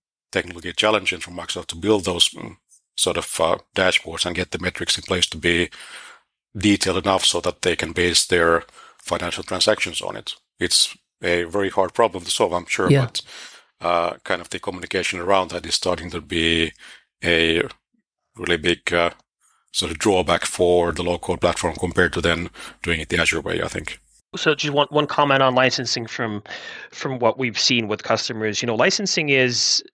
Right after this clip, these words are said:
Speaker 3: uh, premium licenses are, are a result of increased maturity in, in Power Platform.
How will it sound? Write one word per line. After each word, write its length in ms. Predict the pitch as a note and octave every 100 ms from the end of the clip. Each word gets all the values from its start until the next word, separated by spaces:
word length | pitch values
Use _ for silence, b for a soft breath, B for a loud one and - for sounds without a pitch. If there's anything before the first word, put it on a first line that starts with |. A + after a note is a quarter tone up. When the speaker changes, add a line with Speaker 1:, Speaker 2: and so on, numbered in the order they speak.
| _
Speaker 3:
uh, 440 | - - - - -
premium 360 | - G3 F3+
licenses 600 | D3 C3+ C#3+ B2+ C3 B2
are, 520 | A2+ A2 A#2 A2 G#2+ -
are 300 | B2+ A2 G2
a 60 | A2
result 600 | G#2 A2 - A2 G#2 -
of 600 | - G#2+ G#2 G2+ G2 G#2+ - - -
increased 400 | C#3 - B2+ -
maturity 720 | G2 - G2+ G2 G#2+ - - -
in, 400 | A#2+ G2+ G#2 - _ _ _ _ _ -
in 140 | A#2+
Power 200 | G#2 A2+
Platform. 460 | A2 A2+ - - -